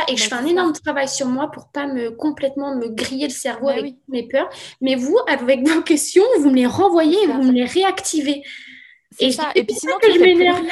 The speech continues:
Speaker 2: rien, en fait. Mais c'est ça, sinon tu fais plus rien, tu pars
Speaker 1: Mm.
Speaker 2: pas. Et puis, euh, et puis voilà. Et je pense que c'est aussi pour ça, peut-être, que sur les réseaux sociaux, ils vendent du rêve de ouf sur le voyage. Parce que sinon, effectivement, si tout le monde avait la discu-, le discours que moi j'ai,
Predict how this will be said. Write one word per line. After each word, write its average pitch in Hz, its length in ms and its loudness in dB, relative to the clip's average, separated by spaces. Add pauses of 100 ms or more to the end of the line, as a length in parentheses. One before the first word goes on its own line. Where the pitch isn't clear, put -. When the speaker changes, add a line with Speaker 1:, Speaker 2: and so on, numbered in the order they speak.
(120)
Speaker 2:
rien, 240 100 -6
en - 20 -12
fait. 226 360 -8
Mais 226 100 -10
c'est 269 140 -12
ça, 320 180 -6
sinon 262 240 -10
tu 254 140 -18
fais 247 100 -10
plus 254 200 -12
rien, 294 220 -10
tu 214 140 -16
pars - 240 -12
Speaker 1:
Mm. - 20 -20
Speaker 2:
pas. 285 240 0
Et 208 60 -8
puis, 214 260 -12
euh, 196 60 -8
et 202 80 -10
puis 220 80 -18
voilà. 294 160 -8 (260)
Et - 60 -6
je - 60 -8
pense 427 160 -8
que 285 100 -6
c'est 247 100 -8
aussi 226 200 -12
pour 220 160 -10
ça, 262 160 -10
peut-être, 233 220 -10
que 220 100 -12
sur 214 160 -14
les 190 80 -8
réseaux 208 260 -8
sociaux, 220 320 -12
ils 196 100 -8
vendent 208 300 -6
du 190 180 -10
rêve 196 300 -6
de 190 160 -10
ouf 214 240 -10
sur 202 160 -14
le 180 80 -10
voyage. 196 400 -10
Parce - 140 -20
que 180 100 -18
sinon, 208 260 -10
effectivement, 254 460 -10 (240)
si 220 220 -8
tout 294 100 -2
le 302 80 0
monde 302 220 -4
avait 214 340 -4
la 208 140 -2
discu-, 196 320 -10
le 208 120 -6
discours 214 300 -10
que - 80 -8
moi 208 220 -4
j'ai, 233 280 -6